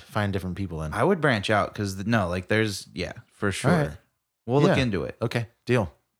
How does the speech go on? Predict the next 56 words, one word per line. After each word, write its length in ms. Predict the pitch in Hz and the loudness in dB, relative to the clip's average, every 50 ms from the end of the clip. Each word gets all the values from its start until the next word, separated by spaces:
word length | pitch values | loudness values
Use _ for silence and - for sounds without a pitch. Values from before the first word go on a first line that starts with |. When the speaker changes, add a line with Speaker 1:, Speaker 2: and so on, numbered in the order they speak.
| _ _ _ - | _ _ _ -2
Speaker 2:
That's 200 | 120 151 - - - | -2 -2 0 0 0
awesome, 300 | 143 151 143 - - 110 | 0 0 0 0 0 0
though. 80 | 101 | 0
I'm 100 | 98 104 | 0 2
glad 220 | 107 113 123 127 117 | 2 2 2 2 2
your 80 | 123 | -2
tour 240 | 117 - 127 123 120 | -2 0 2 2 4
went 220 | 117 117 110 95 67 | 4 2 2 2 2
well. 340 | 85 101 101 101 110 - - | 2 2 2 2 -2 -4 -6
Speaker 1:
Thanks, 180 | 117 117 - | -8 -8 -6
man. 160 | - - 71 76 | -8 -8 -8 -2
Speaker 2:
Tell 140 | - 143 | -2 0
me 140 | 151 175 175 | 0 2 2
a 40 | 160 | 2
little 220 | 147 143 139 143 | 2 2 0 2
bit 140 | 135 127 120 | 2 2 2
about 240 | 117 107 101 80 87 | 4 4 4 4 4
what 200 | 110 113 - - | 2 0 0 -2
you 200 | - 107 110 113 | -4 -2 0 0
were 340 | 107 101 92 87 85 85 - _ _ _ _ _ _ _ _ _ | 2 2 2 2 0 -2 -6 _ _ _ _ _ _ _ _ _
driving 460 | 95 101 117 110 113 117 113 107 107 95 | -8 -4 0 0 2 2 0 0 -2 -2
around 420 | 90 92 98 104 107 107 107 92 | 0 0 2 2 2 2 0 0
in. 240 | 85 78 69 65 - | -2 -4 -4 -6 -2
Speaker 1:
Mm-hmm. 1080 | - 185 180 208 196 175 143 110 87 76 73 _ _ _ _ _ _ _ _ _ - - - _ _ _ _ _ _ _ _ _ _ - | 2 2 4 6 6 4 4 2 0 -4 -6 _ _ _ _ _ _ _ _ _ -16 -16 -16 _ _ _ _ _ _ _ _ _ _ -2
Right, 200 | 107 123 139 135 | 2 2 4 4
we 60 | 117 | 4
haven't 160 | 123 123 117 123 | 2 2 4 2
done 100 | 123 123 | 2 4
this 160 | 131 123 - | 2 2 2
yet. 220 | 87 78 - - | 0 -2 -2 0
Speaker 2:
No, 380 | 104 110 117 127 185 190 113 90 | 4 6 6 8 8 6 4 4
Speaker 1:
Um, 80 | - | 0
Speaker 2:
we 100 | 101 107 | 0 2
Speaker 1:
so 160 | 101 156 151 143 | 6 6 6 6
Speaker 2:
haven't. 380 | 131 139 135 117 101 85 - - _ _ _ _ _ - - 113 | 6 4 4 2 0 -2 -2 -8 _ _ _ _ _ -10 -4 -2
Speaker 1:
If 180 | 120 110 - | -2 0 2
you 120 | 123 127 117 | 2 4 4
listen 200 | 117 104 120 131 | 4 4 2 2
to 60 | 135 | 2
the 80 | 139 | 2
show, 220 | 127 - - 95 90 | 2 2 2 2 4
you 140 | 95 98 98 | 4 4 4
know 120 | 95 95 | 4 4
that 80 | 92 87 | 2 2
my 100 | 98 95 | 0 2
minivan, 440 | 92 101 107 107 92 92 90 92 92 | 2 2 2 2 2 2 2 2 2
my 120 | 90 87 | 0 0
tried 400 | 85 - - - 117 117 127 120 | 0 -2 2 4 4 6 6 4
and 100 | 107 113 | 2 0
true 160 | - - 117 | 0 2 2
minivan 400 | 104 101 98 101 92 95 95 92 | 2 2 0 2 2 2 2 2
for 60 | 90 87 | 0 -2
the 60 | 87 | 0
past 340 | 95 98 90 - - - - | 2 2 2 0 -4 -6 -2
several 280 | - 101 87 90 87 | -2 0 0 0 2
years, 260 | 85 87 87 82 - | 2 2 2 0 -2